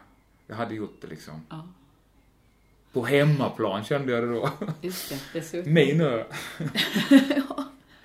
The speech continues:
Speaker 1: Och sen så fick jag en fantastisk frukost av Andreas. En kompis som jag springer med här hemma i Göteborg
Speaker 2: Mm.
Speaker 1: också. Han hade gjort ägg och bacon hemma på, till frukost. För han hade sprungit hundratjugofemman innan. Så... Eh,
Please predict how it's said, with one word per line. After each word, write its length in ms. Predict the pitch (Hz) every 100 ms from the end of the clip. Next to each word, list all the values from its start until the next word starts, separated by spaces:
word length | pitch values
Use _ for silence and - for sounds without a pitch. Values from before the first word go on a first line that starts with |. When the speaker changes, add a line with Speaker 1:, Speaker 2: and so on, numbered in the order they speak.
| - -
Speaker 1:
Och 120 | - 147
sen 120 | 170
så 60 | 113
fick 200 | 147 131
jag 140 | 127
en 120 | 127
fantastisk 920 | 120 127 131 - 196 - - 110 -
frukost 760 | - - 110 - - - - -
av 280 | 92 82 92
Andreas. 840 | 101 104 107 64 58 - - - - _ - 262 185 - -
En 140 | 98 95
kompis 280 | 104 82 85
som 120 | 92
jag 80 | 90
springer 280 | - 90 92
med 120 | 85
här 140 | 87
hemma 240 | 80 82 80
i 40 |
Göteborg 280 | 78 196 -
Speaker 2:
Mm. 120 | -
Speaker 1:
också. 160 | - 67 - _ _ _ _ - - _ _
Han 140 | 98
hade 160 | 101 98
gjort 160 | 98 -
ägg 240 | 98 85
och 60 | 87
bacon 420 | 92 80 - 82
hemma 380 | 80 85 78 69 -
på, 60 |
till 140 | - 80
frukost. 520 | 87 - 65 - -
För 100 | -
han 100 | 95
hade 120 | 92
sprungit 280 | - 101 85
hundratjugofemman 720 | 95 87 - 87 98 98 78
innan. 360 | 87 90 71 69 _ _ _ _ _ _ _ _ _ _
Så... 380 | - - 87 80
Eh, 380 | 78 78 76